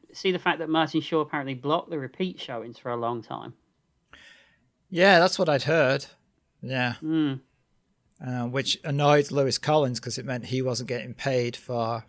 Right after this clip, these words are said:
Speaker 2: repeat fees.
Speaker 1: Uh, yeah, exactly. And apparently he only, he only gave in one day when it was pointed out to him that Gordon Jackson's widow could do with the money.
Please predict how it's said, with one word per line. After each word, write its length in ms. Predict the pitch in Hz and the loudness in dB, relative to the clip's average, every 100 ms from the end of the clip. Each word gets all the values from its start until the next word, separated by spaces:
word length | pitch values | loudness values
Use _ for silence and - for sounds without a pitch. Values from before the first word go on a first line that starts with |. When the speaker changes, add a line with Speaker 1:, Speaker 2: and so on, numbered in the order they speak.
| - | -14
Speaker 2:
repeat 400 | 135 147 151 - | -8 -6 -6 -8
fees. 400 | 127 110 104 - _ _ _ _ _ _ _ _ - | -10 -10 -12 -14 _ _ _ _ _ _ _ _ -12
Speaker 1:
Uh, 80 | - | -6
yeah, 280 | 175 190 202 | 2 6 8
exactly. 420 | 151 180 202 139 | 8 6 4 4
And 80 | 143 | 2
apparently 460 | 156 220 233 160 147 | 2 2 4 4 4
he 100 | 151 | 4
only, 240 | 147 139 135 | 2 0 -2
he 140 | 147 | -2
only 120 | 170 | -2
gave 280 | 139 139 135 | 0 0 0
in 140 | 180 156 | 0 0
one 180 | 131 | -2
day 180 | 123 120 | -4 -4
when 160 | 120 120 | -4 -6
it 80 | 127 | -8
was 120 | 123 | -12
pointed 360 | - 139 131 131 | -6 -6 -4 -2
out 180 | 143 151 | -2 -4
to 120 | 131 | -8
him 120 | 117 | -8
that 200 | 117 - _ - | -8 -10 _ -20
Gordon 360 | 139 135 123 127 | -6 -4 -4 -6
Jackson's 560 | 135 127 - 131 123 117 | -6 -8 -10 -10 -10 -2
widow 400 | 156 147 110 110 | -2 -2 -6 -10
could 160 | 117 | -10
do 140 | 120 123 | -6 -6
with 100 | 117 | -6
the 60 | |
money. 340 | 120 151 - | -6 -8 -10